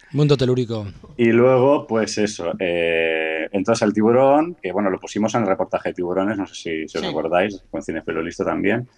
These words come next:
Speaker 2: el tiburón, eh, mata a, a través de cualquier lugar donde haya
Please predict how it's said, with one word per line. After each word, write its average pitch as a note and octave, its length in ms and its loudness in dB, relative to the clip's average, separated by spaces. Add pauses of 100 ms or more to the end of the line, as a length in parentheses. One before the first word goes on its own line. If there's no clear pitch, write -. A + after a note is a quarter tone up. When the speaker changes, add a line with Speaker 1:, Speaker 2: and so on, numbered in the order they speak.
(220)
Speaker 2:
el F#2 120 -2
tiburón, G#2 540 4
eh, F#2+ 160 4
mata A2 640 2
a, F2 600 -4
a E2+ 60 -6
través F#2 300 0
de A2+ 120 0
cualquier G2 420 -2
lugar A2 340 2
donde A#2 160 -2
haya F#2 160 0